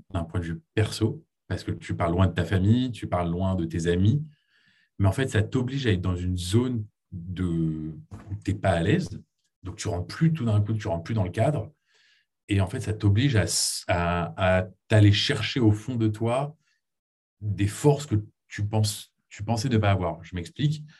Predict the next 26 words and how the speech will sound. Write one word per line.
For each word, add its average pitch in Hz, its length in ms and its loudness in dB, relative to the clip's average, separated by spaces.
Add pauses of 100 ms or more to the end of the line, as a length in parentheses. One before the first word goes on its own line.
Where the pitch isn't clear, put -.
(760)
T'étais 104 220 0
peut-être 104 260 0
intro-, 95 440 -2
t'avais, 87 320 0
t'étais 82 200 -6
peut-être 104 320 4
introvert, 104 480 4 (680)
un 82 140 -6
peu 107 160 -10
timide. 117 500 0
Et - 40 -12
donc 90 180 -6
là, 110 80 2
tout 104 140 -2
d'un 90 100 0
coup, 110 140 -6
tu 107 100 -6
vas 85 80 -2
aller 85 200 -4
essayer 92 260 -2
d'aller 85 240 0
te - 40 -12
faire 92 120 0
des 87 100 0
nouveaux 85 260 0
amis. 98 380 6